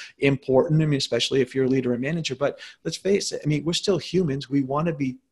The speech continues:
touched by others. We wanna be cared for. We, we need to connect. We need to be part of a community. And even if somebody was, you know,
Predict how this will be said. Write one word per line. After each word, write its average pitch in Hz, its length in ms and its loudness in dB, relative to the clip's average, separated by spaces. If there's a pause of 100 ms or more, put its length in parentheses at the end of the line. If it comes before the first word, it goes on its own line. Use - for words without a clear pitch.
(260)
touched - 480 -4
by 147 220 2
others. 160 380 2
We 123 80 4
wanna 123 240 4
be 143 120 4
cared 175 400 4
for. 123 360 2
We, 143 240 4
we 160 260 6
need 170 300 6
to 156 100 4
connect. 139 500 -2
We 127 120 4
need 151 180 6
to 160 60 4
be 147 100 2
part 131 260 0
of 123 80 2
a 120 60 2
community. 123 520 4
And 123 180 4 (300)
even 226 260 6
if 208 120 4
somebody 170 680 4 (240)
was, 127 800 4 (320)
you 151 160 2
know, 120 340 4